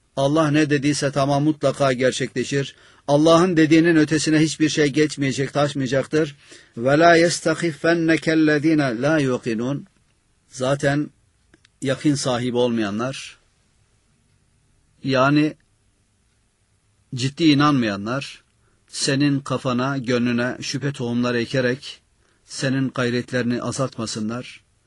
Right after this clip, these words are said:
seni hafife almasınlar, senin çabanı, çalışmanı hafifletmesinler, gevşetmesinler, seni üzüntüye düşürmesinler,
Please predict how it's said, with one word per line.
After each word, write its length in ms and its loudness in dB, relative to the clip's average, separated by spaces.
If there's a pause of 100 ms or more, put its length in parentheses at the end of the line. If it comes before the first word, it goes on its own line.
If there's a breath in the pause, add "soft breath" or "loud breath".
(200)
seni 340 2
hafife 400 2
almasınlar, 840 2 (240 soft breath)
senin 480 2
çabanı, 520 2
çalışmanı 600 0
hafifletmesinler, 1080 -2
gevşetmesinler, 1040 -2 (220 loud breath)
seni 300 2
üzüntüye 520 4
düşürmesinler, 960 0